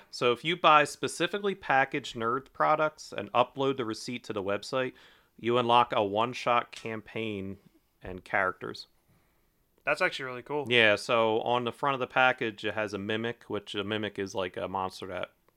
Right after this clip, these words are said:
Speaker 1: mimics something. It's usually a treasure chest in D and D.
Speaker 2: Mm-hmm.
Speaker 1: You'll go to, like, open a treasure chest and it'll bite your hand off.
Speaker 2: <laughs>
Speaker 1: Um, so if you buy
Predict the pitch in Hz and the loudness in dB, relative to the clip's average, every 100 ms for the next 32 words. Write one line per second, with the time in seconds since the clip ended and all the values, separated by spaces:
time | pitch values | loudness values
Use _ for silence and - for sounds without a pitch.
0 | _ - 101 104 113 - 117 - 113 110 | _ -10 -6 -6 -8 -6 -8 -6 -6 -2
1 | 117 107 - 113 98 95 107 107 - 104 | 0 0 0 -2 -4 -6 -10 -10 -10 -8
2 | 101 95 101 98 - - - 139 120 120 | -8 -6 -6 -6 -10 -16 -16 -4 0 4
3 | 110 101 104 101 - 101 92 95 95 90 | 4 4 0 -2 -2 -4 -4 -6 -6 -6
4 | 98 90 90 95 92 90 - _ - 220 | -4 -4 -6 -8 -6 -8 -10 _ -12 -12
5 | - - 123 120 120 117 113 - _ _ | -12 -6 2 4 4 2 -6 -12 _ _
6 | _ _ - 117 113 107 131 120 110 120 | _ _ 0 2 4 2 -2 4 6 8
7 | 120 123 | 8 6